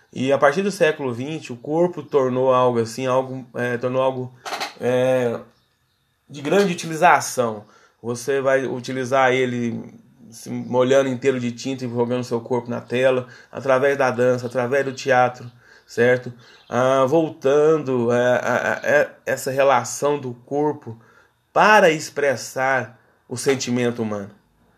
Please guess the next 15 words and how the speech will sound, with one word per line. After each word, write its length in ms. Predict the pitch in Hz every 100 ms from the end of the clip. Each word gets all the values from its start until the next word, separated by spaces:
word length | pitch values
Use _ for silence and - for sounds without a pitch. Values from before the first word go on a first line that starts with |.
| _
Então 320 | 104 139 165
o 80 | 147
corpo, 360 | 143 175 175
ele 100 | 147
é 20 | 151
de 120 | 147
grande 380 | 147 170 214 202
importância, 600 | 202 180 135 139 131 123
assim, 240 | 117 127
ele 240 | 127 139
é 180 | 135 170
um 140 | 196 170
instrumento 640 | 131 135 127 127 123 117
de 160 | 107 104
arte. 400 | 78 110 -